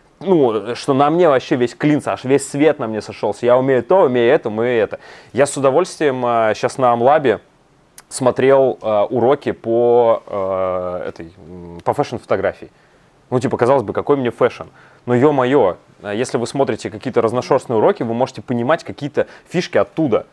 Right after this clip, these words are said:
То есть, ну, в фэшн они там круто одевают модели, они классно ставят свет, причём порой очень просто. И я такой: «О, ага». Я не буду, ну, в жизни, а, м, развиваться в какой-то узкой специальности, потому что в любом направлении можно что-то найти.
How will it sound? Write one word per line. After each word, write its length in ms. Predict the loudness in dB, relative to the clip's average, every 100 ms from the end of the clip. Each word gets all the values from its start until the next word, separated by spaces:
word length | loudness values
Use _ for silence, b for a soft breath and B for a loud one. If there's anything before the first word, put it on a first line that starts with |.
| _
То 120 | -2 0
есть, 160 | 0
ну, 360 | -2 0 0 -2
в 60 |
фэшн 380 | -4 0 0 0
они 180 | -4 -2
там 160 | -4 -4
круто 640 | -8 -6 -4 -4 -4 -6
одевают 400 | -4 -2 -2 -2
модели, 300 | -8 -8 -6
они 200 | -8 -6
классно 320 | -2 -2 -2
ставят 300 | -4 -2 -2
свет, 260 | -6 -6 -6
причём 280 | -6 -6 -2
порой 180 | 0
очень 180 | -2 -4
просто. 480 | -2 0 0 -4 -12 B B B
И 80 | -2
я 100 | 0
такой: 260 | 0 -2 -2
«О, 420 | 2 4 4 2 2
ага». 600 | -2 -2 -2 -2 -4 -8 b b
Я 100 | -2
не 80 | 0
буду, 220 | 2 2
ну, 320 | 0 -2 -4 0
в 60 |
жизни, 280 | 0 2 2
а, 1120 | 2 2 -2 -8 -4 0 2 0 -2 -6 -12 -14 -20 -20 _ -16
м, 420 | -10 -8 -6 -6 -4
развиваться 380 | -2 0 0
в 20 | -2
какой-то 240 | -6 -6
узкой 160 | -8 -12
специальности, 520 | -4 -2 -2 -4 -8
потому 140 | -8
что 140 | -6 -6
в 120 | -2
любом 360 | 0 2 0
направлении 600 | -2 -4 -2 -2 -2 -6 -8 B -4
можно 220 | -2 -2
что-то 300 | -4 -8 -4
найти. 440 | -6 -6 -8 -12